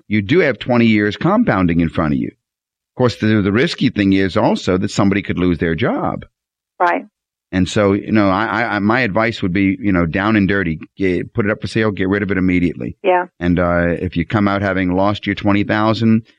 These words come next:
Speaker 1: uh, okay, you lost your twenty thousand. At least you can invest a thousand a month for the next twenty years.
Speaker 2: Right.
Speaker 1: Uh,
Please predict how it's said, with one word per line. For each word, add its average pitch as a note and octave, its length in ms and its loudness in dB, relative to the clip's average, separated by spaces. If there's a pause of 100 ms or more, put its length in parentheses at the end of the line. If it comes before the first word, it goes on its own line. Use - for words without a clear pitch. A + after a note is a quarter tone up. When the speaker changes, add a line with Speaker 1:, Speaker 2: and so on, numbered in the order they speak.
(300)
Speaker 1:
uh, F2 360 0 (180)
okay, G#2 440 -4 (160)
you G2+ 140 -2
lost G2+ 260 0
your F#2+ 60 -6
twenty D3 260 0
thousand. A2+ 480 -2
At - 240 -14
least A#2 260 0
you G2+ 60 0
can G2 120 0
invest G2 320 0
a - 60 -4
thousand F2+ 400 0
a F#2 60 2
month A2 260 2
for F2+ 60 -10
the F#2 80 2
next F2+ 200 0
twenty F2 300 2
years. G#2+ 480 0 (120)
Speaker 2:
Right. F#3+ 280 0 (300)
Speaker 1:
Uh, E2 680 0